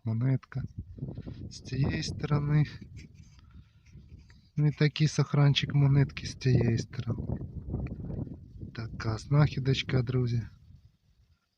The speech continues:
Ну що, шукаємо далі.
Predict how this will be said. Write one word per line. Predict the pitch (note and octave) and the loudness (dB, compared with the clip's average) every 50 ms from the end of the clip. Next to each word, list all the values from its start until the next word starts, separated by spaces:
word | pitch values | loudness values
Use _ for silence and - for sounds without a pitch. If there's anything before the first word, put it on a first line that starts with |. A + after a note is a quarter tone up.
| _ _ | _ _
Ну | D#3 E3 F3 | 4 4 4
що, | - - - - - E3+ E3 D#3+ D#3 D#3 D3 - - - - | 4 4 0 2 4 6 8 8 8 8 6 4 0 -6 -10
шукаємо | - - - - B2+ - - - C3+ C3 C3 C3+ C3+ C3 C3 C3 C3 | -8 -6 -4 -4 -4 -6 0 4 4 6 6 6 6 6 4 2 2
далі. | B2+ C3+ C#3 C3+ C3 B2 A2+ A2 | 2 2 2 2 2 2 0 -2